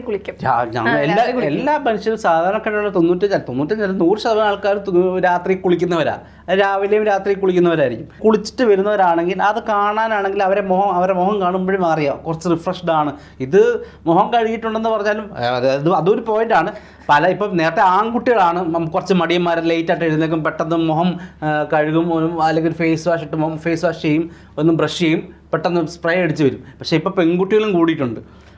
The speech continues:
Speaker 2: ഈ, അപ്പം ഈ എല്ലാം മടിയാണ്.
Speaker 3: നേരത്തെ പറഞ്ഞ പോലെ ഈ മുട്ടറ്റം മുടിയുള്ള ചേച്ചിമാരൊക്കെ, ചേച്ചിമാരാണെങ്കിലും അനിയത്തിമാരാണെങ്കിലും പോട്ടെ, അവർക്കൊക്കെ എന്നൊക്കെ വെച്ച് കഴിഞ്ഞാൽ അത് പണ്ട് കാലത്ത്, ഈ അടുത്താണെങ്കിൽ ഞാൻ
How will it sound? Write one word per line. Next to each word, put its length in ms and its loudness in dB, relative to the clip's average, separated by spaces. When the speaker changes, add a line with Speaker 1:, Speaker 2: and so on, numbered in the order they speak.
Speaker 2:
ഈ, 120 6
അപ്പം 240 0
ഈ 20 8
എല്ലാം 300 0
മടിയാണ്. 420 2
Speaker 3:
നേരത്തെ 320 0
പറഞ്ഞ 220 -2
പോലെ 180 -4
ഈ 20 -4
മുട്ടറ്റം 500 -4
മുടിയുള്ള 380 0
ചേച്ചിമാരൊക്കെ, 640 -4
ചേച്ചിമാരാണെങ്കിലും 840 -4
അനിയത്തിമാരാണെങ്കിലും 800 -2
പോട്ടെ, 200 -4
അവർക്കൊക്കെ 480 0
എന്നൊക്കെ 280 -2
വെച്ച് 180 -2
കഴിഞ്ഞാൽ 240 -2
അത് 80 -4
പണ്ട് 380 0
കാലത്ത്, 280 0
ഈ 20 0
അടുത്താണെങ്കിൽ 480 -2
ഞാൻ 140 0